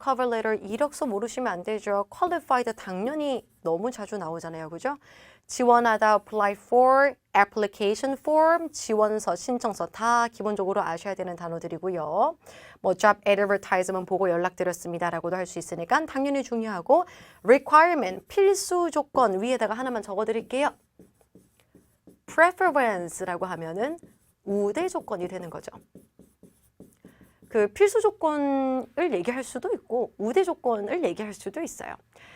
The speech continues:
저희 회사에 들어오시기 위해서 필수 조건은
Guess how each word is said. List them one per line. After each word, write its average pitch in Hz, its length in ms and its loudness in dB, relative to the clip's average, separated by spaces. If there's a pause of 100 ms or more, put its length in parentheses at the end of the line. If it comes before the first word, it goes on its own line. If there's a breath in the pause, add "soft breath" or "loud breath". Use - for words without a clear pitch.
(240 loud breath)
저희 285 240 4
회사에 311 400 -2
들어오시기 208 600 -2
위해서 165 480 -4
필수 330 500 -6
조건은 208 500 -8